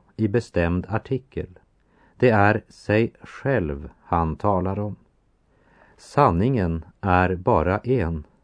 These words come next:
men lögnen kommer i många olika förklädnader.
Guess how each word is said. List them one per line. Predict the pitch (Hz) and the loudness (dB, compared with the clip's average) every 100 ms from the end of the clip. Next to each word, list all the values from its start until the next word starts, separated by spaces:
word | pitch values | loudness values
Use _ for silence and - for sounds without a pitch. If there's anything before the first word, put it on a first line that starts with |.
| _ _ _ _ _ | _ _ _ _ _
men | - 87 90 90 92 | -2 2 2 2 0
lögnen | - 98 98 120 143 123 90 82 | -2 0 4 4 2 0 0 -4
kommer | 82 - 87 87 | -4 0 0 0
i | 85 | 0
många | 90 120 101 113 127 87 _ - | 0 0 0 0 -4 -6 _ -4
olika | 113 82 85 82 85 | -4 -2 -4 -4 -4
förklädnader. | 90 - 85 82 92 98 95 | -4 -4 -6 -4 -6 -8 -10